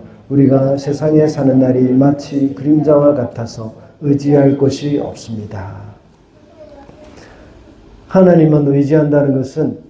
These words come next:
물론 겸손한 것도 해당이 됩니다. 이것은 또 한 가지로 성실하다 하는 그런 성품으로도 또, 어, 같이 볼 수가 있습니다. 이것이 바로 믿음이죠. 믿음.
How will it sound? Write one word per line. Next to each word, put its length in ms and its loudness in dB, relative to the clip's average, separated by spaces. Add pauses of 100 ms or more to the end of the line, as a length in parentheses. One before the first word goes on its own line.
(200)
물론 500 2
겸손한 640 -2
것도 640 -6 (120)
해당이 320 0
됩니다. 520 -4 (340)
이것은 420 2
또 140 2
한 180 2
가지로 540 2 (140)
성실하다 1160 0
하는 220 0
그런 260 2
성품으로도 1000 0 (260)
또, 460 2
어, 200 -8
같이 480 -8 (200)
볼 160 2
수가 260 -4
있습니다. 500 -8 (300)
이것이 220 2
바로 220 4
믿음이죠. 1000 0
믿음. 320 -8